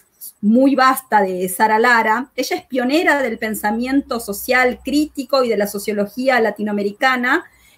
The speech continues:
y se dedicó al estudio y la visibilización de la problemática de los y las asalariadas agrícolas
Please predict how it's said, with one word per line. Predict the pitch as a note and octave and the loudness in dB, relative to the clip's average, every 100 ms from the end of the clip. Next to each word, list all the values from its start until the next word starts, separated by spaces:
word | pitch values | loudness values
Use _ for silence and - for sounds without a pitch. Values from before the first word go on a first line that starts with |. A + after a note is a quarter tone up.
| - | -4
y | B3 | -2
se | - | 0
dedicó | C4 C4+ C4+ C#4 - D#4+ E4 E4+ - | 4 6 4 0 -2 2 2 0 0
al | C4+ B3+ | 0 2
estudio | B3+ - F4+ E4+ C#4+ C#4+ | -2 -2 0 2 2 2
y | C4 | 4
la | A#3+ | 4
visibilización | A#3+ A#3+ - A#3 A#3+ A#3+ A#3+ - D4+ D#4 | 2 -2 -6 -6 -6 -4 -4 0 2 2
de | C4+ | 2
la | A#3+ A3+ | -2 -4
problemática | A3+ A3+ A#3 C4 C#4 D4 C#4+ D4 D#4 - - - - | -4 -2 0 0 0 -4 0 0 0 -6 -14 -14 -14
de | G3 A#3+ | 0 2
los | B3 D#4 G#4 G#4+ - - | 4 4 4 2 -8 -8
y | A#3+ | -2
las | B3 D4 | 0 0
asalariadas | D4+ - A3 G#3 B3 B3+ B3+ | -2 -4 -2 -2 0 0 -2
agrícolas | G#3 A#3+ D4+ - A#3+ B3+ C#4 - | -2 0 0 0 0 2 0 -2